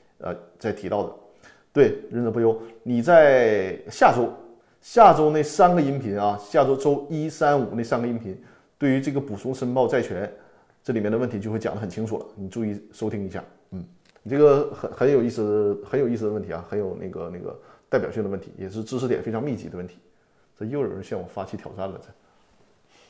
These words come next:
这。 <clears throat> 好了， <clears throat> 呃，托克维尔啊，到你了，托克维尔。呃，托克维尔说：“哎，我看了，因为你这个后台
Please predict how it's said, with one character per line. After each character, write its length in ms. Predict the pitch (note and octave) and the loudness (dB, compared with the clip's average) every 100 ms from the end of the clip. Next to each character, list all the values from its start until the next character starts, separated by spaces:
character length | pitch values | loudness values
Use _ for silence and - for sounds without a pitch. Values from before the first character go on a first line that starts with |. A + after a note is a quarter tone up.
| _ _ _ G#2 | _ _ _ -10
这。 80 | C#3+ | -6
<clears throat> 20 | B2 A2 - _ _ _ _ _ _ _ _ _ _ _ _ _ _ _ _ _ _ _ _ _ _ - - _ - - - - - _ | -6 -10 -20 _ _ _ _ _ _ _ _ _ _ _ _ _ _ _ _ _ _ _ _ _ _ -20 -20 _ -14 -14 -16 -20 -20 _
好 160 | - A2+ | 6 8
了， 260 | F3+ - G3 F3 C3+ - | 8 6 2 2 0 -8
<clears throat> 480 | - _ _ _ - | -20 _ _ _ 4
呃， 260 | D#3+ E3+ E3+ | 10 10 10
托 140 | G#3+ | 8
克 80 | G#3 | 10
维 80 | G#3+ | 12
尔 160 | D#3 | 10
啊， 220 | D#3 D#3 - | 8 6 6
到 120 | G3 | 6
你 100 | D3 | 8
了， 160 | C3 | 8
托 80 | C#3+ | 8
克 140 | C#3+ C3+ | 6 6
维 80 | |
尔。 260 | B2+ A2 - - - _ _ _ _ _ _ _ _ _ _ _ _ _ | 6 4 2 -14 -20 _ _ _ _ _ _ _ _ _ _ _ _ _
呃， 300 | C#3 D3 D3 | 6 8 8
托 200 | C#3+ G3+ | 10 8
克 80 | G3 | 10
维 120 | F#3+ | 10
尔 120 | F#3+ | 10
说 140 | B2+ D#3+ C#3 | 8 6 8
：“哎， 80 | |
我 100 | C#3 | 6
看 200 | A#2+ F3 | 8 6
了， 80 | C3+ | 6
因 100 | D3 | 4
为 80 | E3 | 0
你 160 | D#3 A2 | 0 -2
这 140 | C3+ | 2
个 120 | C3+ | 2
后 160 | C3 D3+ | 2 0
台 400 | A#2+ G#2+ A#2 | 2 2 4